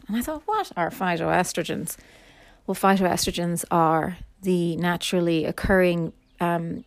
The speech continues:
mimickers in the plant world that can help,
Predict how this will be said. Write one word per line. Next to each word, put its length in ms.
mimickers 600
in 220
the 320
plant 380
world 480
that 320
can 100
help, 320